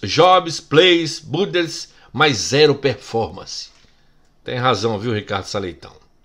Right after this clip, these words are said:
Central de Transferências publicou uma notícia curiosa. Olha só.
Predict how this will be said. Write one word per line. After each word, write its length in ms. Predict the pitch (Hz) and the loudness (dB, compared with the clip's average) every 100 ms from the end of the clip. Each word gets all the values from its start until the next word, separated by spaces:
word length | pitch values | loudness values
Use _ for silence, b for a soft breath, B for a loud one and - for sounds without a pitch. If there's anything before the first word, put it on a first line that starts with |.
| B B B B B B B - | B B B B B B B -8
Central 520 | - 214 156 233 233 | 0 0 2 2 4
de 80 | 214 | 2
Transferências 800 | 202 208 - 180 175 208 196 - | 0 0 4 2 4 0 -2 -4
publicou 480 | 190 185 160 170 185 | -4 -2 -2 0 0
uma 100 | 185 | 2
notícia 480 | 160 - 165 - | -2 -2 -6 -4
curiosa. 880 | 170 170 254 220 131 139 104 92 76 - - | -6 -6 -2 4 4 4 0 -6 -12 -16 -8
Olha 240 | 127 165 | -4 -4
só. 340 | - 95 73 | -2 -4 -6